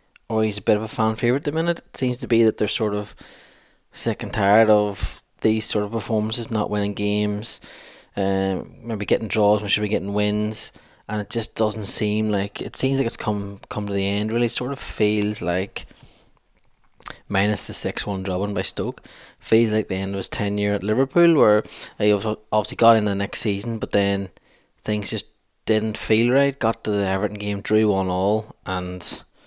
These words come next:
by, it was about tea time that Sunday, after drawing the earlier game against Everton, uh, he was gone. And it sort of feels like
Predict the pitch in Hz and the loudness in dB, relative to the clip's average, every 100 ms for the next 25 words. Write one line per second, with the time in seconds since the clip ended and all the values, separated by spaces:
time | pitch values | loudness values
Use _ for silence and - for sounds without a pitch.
0 | _ _ _ _ - 95 90 95 92 95 | _ _ _ _ -2 0 -2 -4 -8 -8
1 | 90 87 90 - - 101 98 - 107 104 | -8 -8 -10 -12 -10 -8 -6 -2 -2 0
2 | 101 101 - 120 113 147 190 175 _ _ | -2 -4 -4 -4 -4 -2 -4 -6 _ _
3 | _ _ _ 104 95 - 92 98 95 95 | _ _ _ -6 -6 -8 -4 -2 -2 0
4 | 95 98 98 92 98 98 98 92 - 101 | 0 2 0 -2 -4 -2 -4 -4 -2 -2
5 | 104 135 131 120 _ _ _ - 101 95 | -2 -4 -6 -8 _ _ _ -8 -4 -2
6 | 95 92 - _ 104 95 - 90 151 170 | -2 -4 -10 _ -10 -8 -4 -2 -2 -6
7 | _ _ _ _ _ _ _ _ - 110 | _ _ _ _ _ _ _ _ -8 -6
8 | 95 - 123 - - 107 110 101 101 98 | -2 -2 -2 -4 -4 -2 -2 -2 -4 -4
9 | - | -6